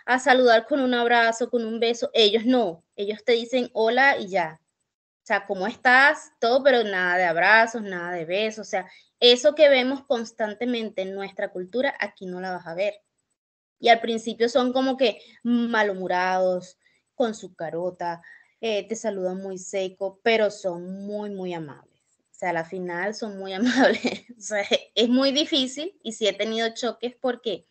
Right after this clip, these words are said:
yo digo, "Ajá, pero ¿por qué todo el tiempo tiene ese, esa expresión? ¿Por qué todo el tiempo?". Pero es normal, o sea, ya es su cultura.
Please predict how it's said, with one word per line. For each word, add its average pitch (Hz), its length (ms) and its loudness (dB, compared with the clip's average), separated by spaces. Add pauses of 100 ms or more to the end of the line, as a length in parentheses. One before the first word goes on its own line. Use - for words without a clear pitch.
(600)
yo 220 120 -4
digo, 202 180 -2
"Ajá, 170 260 -8
pero 175 200 -6
¿por 160 200 -14
qué 160 120 -10
todo 165 160 -10
el 175 120 -10
tiempo 175 380 -12
tiene 165 340 -10
ese, 190 280 -14 (320)
esa 175 200 -16
expresión? 180 640 -10
¿Por 170 200 -8
qué 180 120 -8
todo 175 200 -4
el 180 100 -8
tiempo?". 190 360 -4
Pero 196 220 2
es 185 200 0
normal, 170 500 -8
o - 20 -18
sea, 143 200 -14 (240)
ya 151 280 -8
es 156 260 -8
su - 120 -20
cultura. 190 560 -4